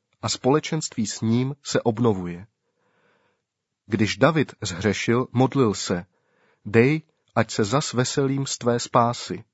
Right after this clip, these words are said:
Není třeba na nic čekat. Kristova vzácná krev nás očišťuje od každého hříchu.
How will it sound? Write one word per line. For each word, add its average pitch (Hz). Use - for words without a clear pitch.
Není 151
třeba 120
na 113
nic 117
čekat. -
Kristova 135
vzácná 123
krev 120
nás 104
očišťuje 131
od -
každého 113
hříchu. 107